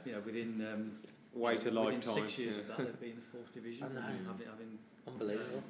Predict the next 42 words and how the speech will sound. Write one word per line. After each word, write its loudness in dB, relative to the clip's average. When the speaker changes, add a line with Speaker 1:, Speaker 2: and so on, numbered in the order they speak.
Speaker 1:
getting 2
to -4
the 4
League 0
Cup -6
final, -2
Speaker 3:
Yeah. -2
Speaker 1:
I -2
remember 0
I've 0
never 0
known 0
nerves 0
like -2
it -4
as -4
a, -2
a, -6
as -4
a 2
Speaker 2:
<laughs> 6
Speaker 1:
fan. 2
Because 2
as 4
a 4
Speaker 3:
Is 6
that 12
the 12
Speaker 1:
reporter 12
Speaker 3:
seventy-four 12
or 12
the 2
seventy-nine? 6
Speaker 1:
No, 8
the, 6
uh, 4
uh, 12
Speaker 2:
Eighty. 12
Speaker 1:
eighty. 2
Speaker 3:
Eighty-one, 10
yeah. 4
Speaker 1:
February, 2